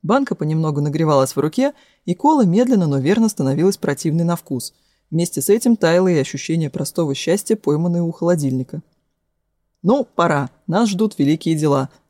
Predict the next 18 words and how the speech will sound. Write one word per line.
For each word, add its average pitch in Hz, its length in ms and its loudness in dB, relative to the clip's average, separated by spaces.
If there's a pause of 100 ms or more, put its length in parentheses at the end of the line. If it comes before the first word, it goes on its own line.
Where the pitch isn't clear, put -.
Да, 202 180 4
лорд 269 220 2
Карнаган?» 143 480 0 (720)
Войник 226 400 0
достал 160 320 -2
блокнот 147 380 -4
с 139 40 -6
записями, 202 520 -2
сделал 202 340 2
несколько 170 420 -4
пометок, 170 480 -2
пока - 240 -6
не 147 140 -2
забыл, 147 360 0
и - 40 -6
потянулся 143 500 -4
к 165 60 -6
дневникам. 147 520 -4